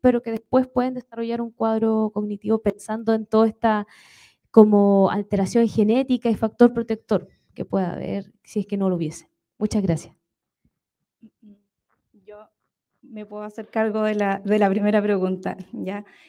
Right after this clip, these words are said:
Speaker 2: Eh, desde mi punto de vista, eh,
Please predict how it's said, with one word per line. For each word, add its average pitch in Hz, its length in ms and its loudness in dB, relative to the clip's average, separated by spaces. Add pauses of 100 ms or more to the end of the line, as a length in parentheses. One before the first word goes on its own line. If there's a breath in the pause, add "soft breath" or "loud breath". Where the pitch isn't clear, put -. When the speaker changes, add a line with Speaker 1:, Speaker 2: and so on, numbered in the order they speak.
(200 soft breath)
Speaker 2:
Eh, 208 180 0
desde 208 220 0
mi 240 120 2
punto 277 260 0
de 294 100 4
vista, 196 400 -6 (300)
eh, 196 520 -4